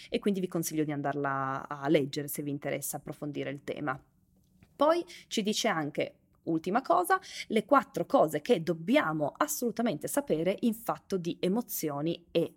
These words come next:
parità. E dice: "Questo paragrafo mi fa sorridere perché se penso al pianto durante la mia infanzia mi vengono in mente due immagini.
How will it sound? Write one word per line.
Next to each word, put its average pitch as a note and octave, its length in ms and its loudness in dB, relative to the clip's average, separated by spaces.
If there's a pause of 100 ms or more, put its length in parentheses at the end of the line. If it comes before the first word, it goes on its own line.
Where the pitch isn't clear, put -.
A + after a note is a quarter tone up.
parità. - 480 0 (560)
E C4+ 140 6
dice: F3+ 400 2
"Questo E4 280 4
paragrafo A3 500 2
mi G#3+ 120 2
fa F3 140 0
sorridere G#3 640 4
perché - 360 0
se - 160 -4
penso C4 300 2
al F#3 100 2
pianto E3 480 0
durante E3+ 380 0
la D3+ 80 0
mia F3+ 160 2
infanzia G3 500 -2
mi G#3 100 0
vengono E3+ 280 0
in F#3 80 0
mente C#3 240 -4
due D3+ 180 -2
immagini. C#3+ 580 -2